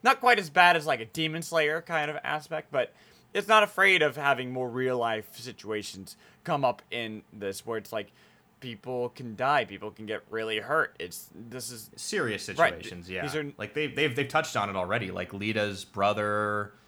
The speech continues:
Speaker 2: uh, you know, a, a lot of the other things that have gone down leading up to
Speaker 1: Right.
Speaker 2: this event have been surprisingly dark for a story that seems so vibrant otherwise.
Speaker 1: Exactly, and that's why it's like, th-, so this next season being considered one of the darker arcs too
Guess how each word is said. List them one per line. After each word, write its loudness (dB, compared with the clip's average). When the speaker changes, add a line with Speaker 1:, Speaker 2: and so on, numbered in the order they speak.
Speaker 2:
uh, 0
you -8
know, -6
a, -6
a -6
lot 0
of -4
the -2
other -2
things -8
that -12
have -10
gone -8
down -4
leading -8
up -6
to -6
Speaker 1:
Right. -2
Speaker 2:
this -12
event -10
have -10
been -10
surprisingly -2
dark -2
for -6
a -6
story -2
that -10
seems -8
so -6
vibrant -2
otherwise. -4
Speaker 1:
Exactly, -2
and -6
that's -2
why 6
it's -6
like, -2
th-, -12
so 0
this -2
next 0
season -8
being -2
considered -4
one -2
of -4
the -12
darker 2
arcs -2
too 4